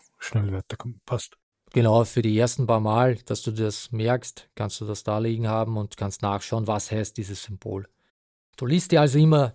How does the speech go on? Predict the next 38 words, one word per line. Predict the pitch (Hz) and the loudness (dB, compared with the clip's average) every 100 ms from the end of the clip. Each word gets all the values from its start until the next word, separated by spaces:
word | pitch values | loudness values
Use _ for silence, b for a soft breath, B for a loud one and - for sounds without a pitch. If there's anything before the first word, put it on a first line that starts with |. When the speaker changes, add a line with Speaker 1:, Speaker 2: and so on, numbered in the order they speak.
| - | -2
Speaker 2:
den | 123 120 | -2 2
Text | 139 175 - | 2 2 2
und | 156 - | 2 4
die | |
Auswahlmöglichkeiten | 113 127 165 147 127 131 - 127 131 139 | 2 4 4 4 4 0 2 2 4 2
im | 123 | 4
oberen | 123 117 113 110 | 4 4 4 2
Bereich | 113 107 110 - | 2 0 0 -2
deiner | 104 | -4
Storykarte | - 107 104 104 101 - 104 | -2 -2 -2 -2 -4 -4 -6
durch. | 110 170 233 - _ _ _ _ _ | 2 2 2 -2 _ _ _ _ _
Der | 127 | 0
untere | 123 143 143 | 2 4 4
Bereich, | 127 131 113 139 - | 4 4 4 2 2
der | 135 | 0
steht | 131 131 | 2 2
ja | 117 | 0
am | 113 | 2
Kopf, | 139 165 - | 2 2 0
ne? | 127 143 - _ - | 2 2 -4 _ -4
Logisch | 117 120 135 - - _ - | -2 0 -2 -4 -14 _ -6
beim | 113 | -4
Flippen. | - 147 - 208 185 _ _ _ | -2 -4 0 0 0 _ _ _
Und | 151 180 180 - b b - | 4 4 4 -4 b b 0
wählst | 123 156 | 0 2
dann | 175 156 | 4 4
halt | 151 139 | 4 4
eine | 135 117 | 2 2
aus. | 98 90 - _ _ _ | 0 -4 -10 _ _ _
Manche | 117 120 139 180 | 0 2 6 6
erfordern | 160 147 151 156 | 8 6 6 6
dann | 160 151 139 | 6 6 2
bestimmte | - - 147 139 117 | 0 0 2 2 0
Gegenstände, | 117 127 160 - 170 180 185 | 0 2 2 4 4 4 2
die | 147 | 2
du | 123 104 | 0 2
haben | 110 110 | 2 2
musst, | 113 220 277 - - | 4 4 2 -2 -12